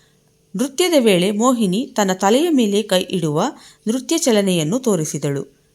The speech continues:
ಭಸ್ಮಾಸುರನು ಕೂಡ ಅದನ್ನು ಅನುಕರಿಸಿ ತನ್ನ ತಲೆಯ ಮೇಲೆ ಕೈ ಇಟ್ಟಾಗ ಅವನು ತಾನೇ ಭಸ್ಮನಾದನು.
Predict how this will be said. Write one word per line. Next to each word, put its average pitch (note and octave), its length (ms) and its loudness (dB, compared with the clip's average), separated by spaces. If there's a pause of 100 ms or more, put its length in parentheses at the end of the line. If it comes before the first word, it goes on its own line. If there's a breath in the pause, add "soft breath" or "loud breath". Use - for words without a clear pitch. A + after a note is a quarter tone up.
(180)
ಭಸ್ಮಾಸುರನು F#3+ 760 -2
ಕೂಡ G#3+ 260 -2 (400 loud breath)
ಅದನ್ನು G3 400 0
ಅನುಕರಿಸಿ A#3 640 -2
ತನ್ನ F#3+ 280 -2
ತಲೆಯ A#3 380 0
ಮೇಲೆ G#3+ 300 2
ಕೈ E3+ 240 -2
ಇಟ್ಟಾಗ D#3 440 -4 (500 loud breath)
ಅವನು F3+ 360 2
ತಾನೇ G3 500 2
ಭಸ್ಮನಾದನು. D3+ 760 -4